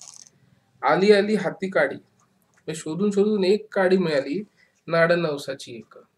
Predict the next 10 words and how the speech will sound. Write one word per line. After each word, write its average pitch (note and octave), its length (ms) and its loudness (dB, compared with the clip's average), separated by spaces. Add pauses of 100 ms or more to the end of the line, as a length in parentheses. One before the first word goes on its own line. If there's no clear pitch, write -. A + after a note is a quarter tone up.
(320)
म्हणजे F#3+ 160 -2
एक, A3 360 -4 (420)
अ, D#3+ 320 -4 (100)
काडी D#3 240 0
मिळाली, F3 300 -6
सगळं C#3+ 320 -2
आग, C#3 140 -2 (460)
सगळं D3 300 -4
शोधून. B2+ 360 -8
म्हणजे D3 200 -8